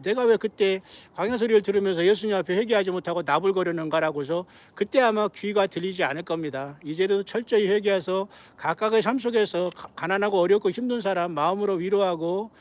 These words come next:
같이 도와주면서 거짓과 위선자들에게 걸리지 마시고 예수님의 죽음에서 부활한 그 사건과 그 예수님의 성령으로 내 안에 계신 성령을 전해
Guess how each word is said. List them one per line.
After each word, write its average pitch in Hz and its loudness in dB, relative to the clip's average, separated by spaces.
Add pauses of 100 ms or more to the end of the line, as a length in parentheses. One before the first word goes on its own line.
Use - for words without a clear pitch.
(220)
같이 196 -6
도와주면서 190 0 (320)
거짓과 208 0
위선자들에게 202 2
걸리지 196 -2
마시고 175 -2
예수님의 202 -2
죽음에서 196 -2
부활한 185 0
그 175 -6
사건과 196 -4 (260)
그 156 -4
예수님의 214 0
성령으로 214 -2
내 160 -2
안에 202 0
계신 190 -2
성령을 233 -2
전해 190 -4